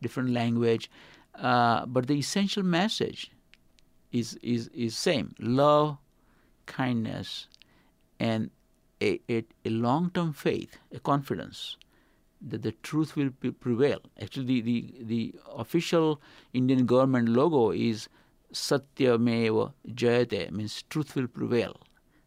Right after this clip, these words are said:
The, the, the, the ingrained confidence that you know, good will win over the evil.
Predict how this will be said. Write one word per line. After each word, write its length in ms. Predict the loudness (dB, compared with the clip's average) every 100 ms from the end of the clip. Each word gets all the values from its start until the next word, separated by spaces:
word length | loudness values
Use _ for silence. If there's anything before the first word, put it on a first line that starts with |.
| -10
The, 80 | -4
the, 260 | -2 -2
the, 280 | 0 -2 -2
the 340 | -2 0 -2 -12 -20 _ _ _ -4
ingrained 580 | 0 2 4 4 2 0
confidence 800 | 2 2 -2 -4 -6 -10 -12 -4
that 200 | -4 -4 _ _ _ _ _ -8
you 100 | -4
know, 160 | -4
good 380 | -4 -4 0 2
will 320 | 2 0 -2 -8 _
win 300 | -8 -2 -2
over 240 | 0 -2 -4
the 180 | -4 -4
evil. 320 | -4 -6